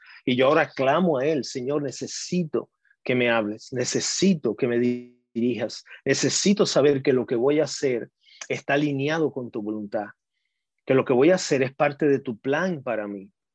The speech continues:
Yo te garantizo, mi hermana y hermano, que el Señor te va a mostrar a través de su palabra, a través de otros recursos cristianos que vas a leer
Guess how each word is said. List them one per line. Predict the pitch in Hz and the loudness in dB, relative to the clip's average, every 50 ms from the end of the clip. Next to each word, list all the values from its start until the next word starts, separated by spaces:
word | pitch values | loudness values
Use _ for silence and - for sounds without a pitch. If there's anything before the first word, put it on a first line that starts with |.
| _ _ _ _ _ _ _ _ _ _ _ _ _ _ _ _ _ | _ _ _ _ _ _ _ _ _ _ _ _ _ _ _ _ _
Yo | - 127 123 | -6 -4 0
te | 160 156 | 2 2
garantizo, | 160 156 151 139 151 165 156 - 156 | 2 2 0 0 -2 -4 -4 -4 -6
mi | 135 127 | -4 -4
hermana | 120 123 139 143 147 151 143 131 | -4 -2 0 0 0 0 -2 -2
y | 120 | -2
hermano, | 120 120 135 143 151 151 135 117 | -4 -4 -4 -4 -4 -4 -6 -8
que | - | -8
el | 117 - | -10 -10
Señor | - 123 107 113 123 110 | -10 -10 -8 -8 -6 -4
te | - 123 | -2 0
va | 110 113 | 0 0
a | |
mostrar | 127 127 - _ - 107 101 95 - _ _ _ | -2 -6 -10 _ -8 -8 -6 -8 -10 _ _ _
a | - 90 | -8 -8
través | - 104 101 104 110 113 98 | -4 -2 -2 0 0 0 -2
de | 123 | -4
su | 135 - 131 123 | -4 -4 -2 -2
palabra, | - 110 107 110 123 139 151 151 147 131 | 0 0 2 2 4 4 4 4 4 4
a | - | 2
través | - 117 113 113 127 131 - - - - - - - - _ | 2 -2 0 0 0 -2 -2 -6 -16 -20 -20 -20 -20 -16 _
de | 131 120 | -4 -2
otros | 117 127 - 139 - - | -2 -2 -2 -4 -6 -4
recursos | 135 101 - - 131 139 135 - - 127 | -8 -10 -8 -6 -6 -6 -6 -6 -10 -12
cristianos | - - 123 - - - 127 139 139 143 156 165 143 - | -10 -10 -12 -12 -8 -4 -2 0 0 0 -2 -4 -6 -4
que | - 113 | -6 -4
vas | 110 123 120 | -4 -2 -2
a | 135 | -2
leer | 127 120 120 120 123 131 139 156 | -2 -2 -2 -2 -2 -2 -2 -4